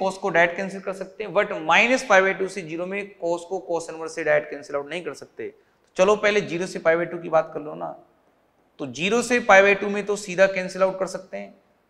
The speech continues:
तो इससे तो आ गया एफ़ एक्स equal to x square, और उससे आ गया जीएक्स equal to x। Yes sir, और मतलब ज़ीरो से pi by टू में तो area इनसे बाउंडेड by होगा, तो चलो एक बार ज़ीरो से pi by टू की बात करो, y equal to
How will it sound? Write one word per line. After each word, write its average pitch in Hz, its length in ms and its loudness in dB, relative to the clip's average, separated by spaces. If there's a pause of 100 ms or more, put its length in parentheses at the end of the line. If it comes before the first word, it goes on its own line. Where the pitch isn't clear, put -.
तो - 140 -14
इससे 170 280 -2
तो 196 120 0
आ 180 120 12
गया 190 140 4 (100)
एफ़ 165 220 -2
एक्स 190 220 -4
equal 175 300 -4
to 185 120 -4
x 170 200 -4
square, 214 320 -6 (600)
और 156 100 -2 (140)
उससे 170 280 -4
आ 170 120 8
गया 175 180 2
जीएक्स 160 460 -6
equal 139 220 -8
to 139 220 -12
x। - 160 -16
Yes 165 220 -6
sir, 233 200 -6 (840)
और 151 180 0 (720)
मतलब 208 200 0
ज़ीरो 233 220 2
से 247 120 4
pi 202 180 12
by 202 140 10
टू 214 100 0
में 208 100 -2
तो 214 80 6
area 185 360 2
इनसे 175 300 -6
बाउंडेड 160 340 -2
by 147 80 4
होगा, 127 280 -4
तो - 160 -16
चलो 180 200 -4
एक 190 100 -4
बार 190 120 0
ज़ीरो 156 220 -4
से 180 120 -8
pi 156 160 2
by 156 120 -2
टू 160 80 -10
की 156 100 -10
बात 143 260 -2
करो, 185 180 -12 (920)
y 139 200 8 (120)
equal 208 340 2
to 220 100 -2